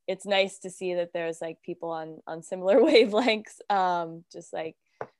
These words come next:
just doing their thing and kinda setting up for the long game. So yeah, I really appreciate you coming on and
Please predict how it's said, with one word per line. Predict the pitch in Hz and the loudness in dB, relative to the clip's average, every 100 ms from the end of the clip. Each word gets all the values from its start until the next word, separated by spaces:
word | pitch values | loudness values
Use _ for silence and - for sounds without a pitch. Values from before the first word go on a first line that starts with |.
| _ - | _ -20
just | - | -10
doing | 180 175 | -6 -4
their | 170 170 | -4 -6
thing | 170 165 160 | -6 -6 -8
and | 156 160 | -10 -12
kinda | 165 160 | -10 -12
setting | 160 160 160 | -10 -10 -8
up | 156 - | -10 -8
for | 160 | -8
the | |
long | 156 151 151 156 | -6 -6 -8 -10
game. | - - 180 | -12 -12 -14
So | - 165 156 151 156 - | -10 -6 -4 -6 -8 0
yeah, | 202 | 2
I | 185 | 4
really | 175 175 | 4 2
appreciate | 175 - 190 - 175 165 | 2 -4 -6 -4 -8 -8
you | 170 | -10
coming | 175 170 165 | -10 -10 -10
on | 156 165 | -8 -6
and | 180 170 | -8 -8